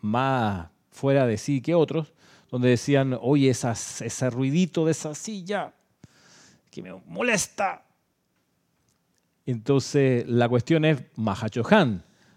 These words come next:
¿no te gusta el sonido del, de la silla? ¿Te perturba? Bueno, ¿cuánto se agradece que le dones una silla a la persona que tiene el problema de la silla? Mahachohan, veo ruido,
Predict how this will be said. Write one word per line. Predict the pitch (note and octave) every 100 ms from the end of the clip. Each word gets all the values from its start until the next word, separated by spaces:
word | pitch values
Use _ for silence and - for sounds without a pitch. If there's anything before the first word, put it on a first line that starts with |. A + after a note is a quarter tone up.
| _
¿no | G#2+ G#2+ A#2+
te | C3+
gusta | C#3 D3+ D3+
el | D#3+
sonido | B2+ C3+ C#3+ D#3 D3 C#3+
del, | A#2+ A#2+ A#2
de | G#2+
la | A2+ G#2
silla? | - E3+ D#3
¿Te | B2+ A#2
perturba? | A2+ G2+ - G3 D#3+ C3 D#3+ D3+
Bueno, | G2 A2+ F#3 G#2+ - _ _ _ _ _ _ _ _ _ _ _ _ _ _ _
¿cuánto | - C3+ C#3+ C3 D#3
se | -
agradece | D#3 D3+ D3 C#3 F#3+
que | E3 A#2
le | G#2 G2+ F#2+
dones | F#2 A#2 A#2+ B2
una | B2+ B2+
silla | - A#2+ B2+
a | C#3
la | G#2+
persona | G#2 - G#2 A#2
que | G2
tiene | F2+ G2+ G#2+
el |
problema | G#2 G#2+ G2 F#2+
de | G2
la | A2+
silla? | B2+ A#3+ F#2+ - _ _ _ _ _ _ _ _ _ -
Mahachohan, | B2+ A#2+ B2 B2 D3 B2+ A#3 D#3 G#2 - _ _ _ _
veo | G#2 B2+ F#3 F#3
ruido, | D3+ F#3 B3 A3 G#3+ G#3+